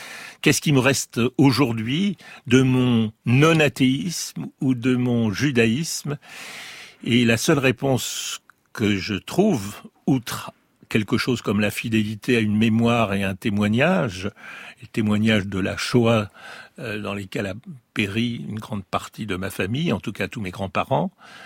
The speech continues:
c'est ceci, je crois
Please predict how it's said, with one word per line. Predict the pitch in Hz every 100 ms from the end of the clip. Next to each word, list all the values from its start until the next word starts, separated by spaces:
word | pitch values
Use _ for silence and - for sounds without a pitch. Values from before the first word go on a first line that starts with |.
| - - - - _ _
c'est | - -
ceci, | 120 127 - - 160 190 226 202 - -
je | 104 123
crois | 135 160 151 185